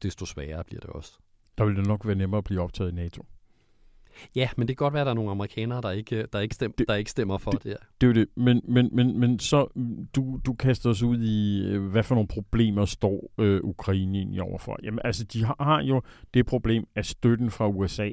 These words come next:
Speaker 2: er ikke garanteret, og at den bevæger sig op og ned og bevæger, og, og, og afhængig af, jeg skulle til at sige, tilfældigheder.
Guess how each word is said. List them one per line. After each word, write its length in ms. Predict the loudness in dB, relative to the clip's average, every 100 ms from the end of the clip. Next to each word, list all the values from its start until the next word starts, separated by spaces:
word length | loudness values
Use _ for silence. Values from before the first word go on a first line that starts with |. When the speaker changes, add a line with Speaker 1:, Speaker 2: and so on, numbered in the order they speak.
| -6
Speaker 2:
er 80 | -8 -2
ikke 320 | 2 2 0 -6
garanteret, 760 | -4 -6 -6 -4 -2 -2 -4 -8 -20 -20
og 240 | -2 0 0
at 100 | 2
den 180 | 0 2
bevæger 380 | 2 2 2
sig 200 | 0 0
op 200 | 0 0 0
og 100 | 0
ned 200 | 2 0 0
og 160 | -2
bevæger, 480 | -2 -2 -2 -4 -2
og, 240 | -2 0
og, 200 | 2 0 -2 -12 -20 -20 0
og 280 | 2 4 2
afhængig 540 | 4 4 4 4 2
af, 160 | -2 -6 -6 -14 -8
jeg 100 | -8
skulle 200 | -6 -4
til 140 | -4
at 40 |
sige, 140 | -4 -6
tilfældigheder. 880 | -6 -8 -8 -10 -12 -12 -14 -18